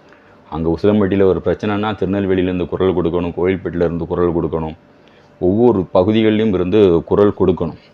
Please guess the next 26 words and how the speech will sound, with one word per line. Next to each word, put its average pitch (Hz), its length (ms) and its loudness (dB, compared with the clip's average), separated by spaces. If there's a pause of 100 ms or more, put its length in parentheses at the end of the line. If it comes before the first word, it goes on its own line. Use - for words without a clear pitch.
(120)
ஏன்னா, 107 380 -4
அது 90 240 -2 (680)
நம்மளுடைய 95 340 4
சொத்து. - 340 -4 (960)
முக்குளத்தூர் 104 480 2
சமூகத்து 92 460 -2
முன்னோர்கள் 95 500 0
வந்து 85 240 -4
உருவாக்கிய 87 460 -2
பள்ளிக்கூடங்கள் 78 600 -8 (380)
ஒவ்வொரு 104 380 2
ஊர்கள்லையும் 95 520 2
உருவாக்கியிருக்காங்க. 78 680 -4 (260)
அதை 110 260 4
வந்து 123 320 4
இவர்கள் 110 360 4
வந்து 110 260 2
அந்த 104 180 2
பெயரை 98 380 2
மாற்றுறாங்க 98 460 0
அப்படிங்கும்போது, 90 580 0
அது 87 160 0
வந்து 95 180 -2
எந்த 90 200 0
வகையில் 90 260 -2
நியாயம்? 80 320 -4